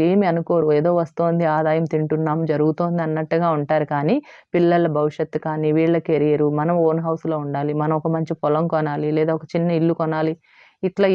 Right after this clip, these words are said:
ఏవి లేకుండా సాదాసీదాగా కొన్ని ఏళ్ళు, ఇరవై ఏళ్ళు, ముప్పై ఏళ్ళు, నలభై ఏళ్ళు, ఆ, ఆఖరికి వాళ్ళ జీవితంలో సగం లైఫ్ కూడా అయిపోయి ఉంటుంది, రెంట్ హౌసెస్‌లోనే ఉంటారు. So, ఎందువల్ల అంటే ఇద్దరిలో ఎక్కడ ఏమి ఉండదు,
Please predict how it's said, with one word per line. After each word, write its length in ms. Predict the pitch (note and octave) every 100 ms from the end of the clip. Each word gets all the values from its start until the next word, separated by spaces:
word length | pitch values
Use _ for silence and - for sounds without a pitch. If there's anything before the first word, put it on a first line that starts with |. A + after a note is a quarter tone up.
| F#3
ఏవి 320 | F#3 G3+ G#3+
లేకుండా 560 | F#3+ F#3 F#3 F#3 F#3+ G3+
సాదాసీదాగా 800 | F3+ E3 E3+ F3 F3 E3+ E3 F#3
కొన్ని 340 | - E3+ D#3+ D#3 D3+ D#3
ఏళ్ళు, 340 | F3+ G3 F#3+ -
ఇరవై 320 | D3+ D#3+ E3+ E3
ఏళ్ళు, 220 | D#3 E3+
ముప్పై 320 | D#3 D3 - E3
ఏళ్ళు, 240 | D#3+ E3+ F3+ _ _ _ _
నలభై 400 | E3+ E3 E3 F3+ G3
ఏళ్ళు, 300 | E3+ D#3+ E3+ G3 _ -
ఆ, 120 | - E3
ఆఖరికి 420 | D3+ D3+ E3+ D#3+ F#3+
వాళ్ళ 260 | F3 D3 C#3+
జీవితంలో 520 | D3 E3+ E3+ E3+ E3+ F3+
సగం 360 | - D#3 E3 E3
లైఫ్ 200 | D#3+ E3
కూడా 180 | F#3 F3+
అయిపోయి 340 | E3 D#3+ E3+
ఉంటుంది, 340 | D#3+ D3+ D#3 F#3+
రెంట్ 280 | F#3 D#3+ E3
హౌసెస్‌లోనే 720 | D#3+ D#3 D#3 - D#3 D#3 G3+
ఉంటారు. 420 | F#3 C#3+ C#3+ C3+ - _ _ _
So, 120 | -
ఎందువల్ల 460 | G#3 F#3 G#3+ A3+ A3+ G#3
అంటే 220 | G3+ A3 A3+
ఇద్దరిలో 460 | D#3 D#3 G#3 A3+ B3
ఎక్కడ 360 | G3+ - G#3 G#3+ A3+
ఏమి 220 | F#3 F#3 G3+
ఉండదు, 360 | F3 F3 F#3